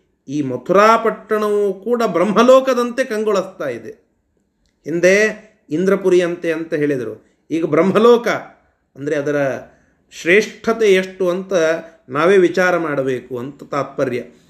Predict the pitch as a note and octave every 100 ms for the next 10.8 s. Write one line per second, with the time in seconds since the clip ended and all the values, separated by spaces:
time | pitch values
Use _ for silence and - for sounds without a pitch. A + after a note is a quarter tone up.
0 | _ _ _ _ B2 A#2 G#2+ C3 D#3+ F#3
1 | G3 F#3+ F3+ D#3 C3 E3 E3+ E3+ F3 A3+
2 | G3 E3 F3 F#3+ - - _ B2+ D3+ D3+
3 | D#3+ F3+ F#3+ F3 G3 G3 F3 F3+ F#3 -
4 | _ _ B2 C3+ C#3 F#3 G#3+ A3+ G#3+ F3
5 | - E3 C3 B2 B2 - - _ B2+ C3+
6 | F3+ F#3+ F#3+ F#3+ G3 G#3+ F#3+ C#3+ C#3 -
7 | _ - D3+ F3 D3+ - B2+ C3+ F3 F#3
8 | G#3 A3+ B3 G3+ G3 F#3 F3+ E3+ D#3 F3+
9 | A3+ F3+ D#3+ F#3 G3 F3+ E3 D#3+ D3 D3
10 | C#3+ C3+ B2+ C3 A#2+ C3 C3 -